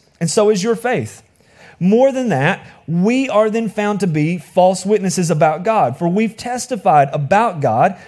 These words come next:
that he raised Christ from the dead. But he did not raise him, if in fact the dead are not raised.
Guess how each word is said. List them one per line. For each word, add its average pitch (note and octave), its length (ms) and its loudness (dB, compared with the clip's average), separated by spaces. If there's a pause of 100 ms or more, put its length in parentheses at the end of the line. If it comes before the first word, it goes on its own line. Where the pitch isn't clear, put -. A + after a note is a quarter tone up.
(180)
that F#3+ 140 2
he A3+ 160 0
raised G3+ 680 0
Christ G#3 420 0
from G3 220 -2
the G3+ 60 0
dead. G#3+ 360 -2 (880)
But C3+ 140 -2
he D#3 120 0
did F3+ 140 0
not F#3 220 -2
raise A3 300 0
him, F3+ 440 -4
if F3+ 220 0
in G#3 100 -2
fact D3+ 320 0
the F3 80 -2
dead C3 320 0
are D3+ 80 -2
not E3 200 -2
raised. D#3+ 500 -4